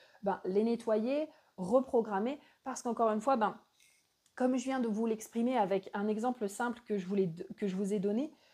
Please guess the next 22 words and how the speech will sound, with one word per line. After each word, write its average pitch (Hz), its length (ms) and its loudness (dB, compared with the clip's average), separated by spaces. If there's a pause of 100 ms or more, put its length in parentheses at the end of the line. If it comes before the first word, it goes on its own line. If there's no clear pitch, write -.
(100)
c'est 196 200 0
pas 262 140 4
la 254 100 2
même 226 160 0
chose 254 200 -4
quand 202 220 -4
on 202 100 -2
se 190 60 -2
dit : « 226 180 -2
De 226 140 -2
toute 247 160 -4
façon, 247 320 -2
l'argent 233 340 -2
c'est 233 140 -2
le 220 60 0
mal 226 180 0
et 214 40 0
je 208 60 -10
suis - 160 -6
nulle 208 140 0
avec », 208 420 0
versus : « 202 540 -2